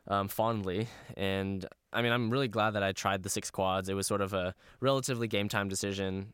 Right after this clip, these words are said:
After the short program, I was so low in the placement, I really had absolutely nothing to lose.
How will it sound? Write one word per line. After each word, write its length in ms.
After 300
the 40
short 220
program, 440
I 120
was 160
so 180
low 180
in 60
the 60
placement, 360
I 40
really 240
had 180
absolutely 380
nothing 300
to 100
lose. 340